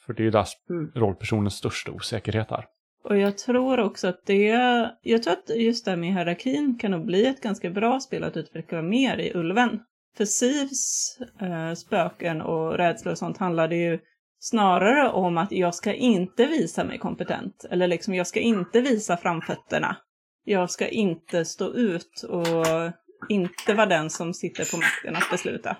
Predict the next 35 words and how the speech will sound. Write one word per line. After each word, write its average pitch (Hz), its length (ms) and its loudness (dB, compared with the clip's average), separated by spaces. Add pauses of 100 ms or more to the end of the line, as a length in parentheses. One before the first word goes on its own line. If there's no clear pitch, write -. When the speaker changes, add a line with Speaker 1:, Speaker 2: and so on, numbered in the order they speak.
(340)
Speaker 3:
För 170 120 -2
då 156 120 -4
kan 151 160 -6
de 156 80 -4
upptäcka 156 460 -6
att 151 100 -4
jag - 160 -2
är 156 40 0
jude 185 460 0
och 170 280 -2
allting 165 320 -4
som - 180 -6
har 165 160 -2
med 160 140 -2
det 160 100 0
att 160 80 2
göra. 196 320 2 (480)
Och, - 300 -8
och 202 80 0
det 196 80 6
är 202 80 8
ju 214 60 6
ändå 220 200 4
en 165 80 -2
stor 160 220 -4
del 151 200 -2
i 151 140 0
det. 190 160 0 (140)
Medans, 175 760 2
eh, 156 720 -2
Christers 196 420 -4
karaktär 196 640 0
var 156 160 -2
ju 160 200 2
ganska... 175 580 0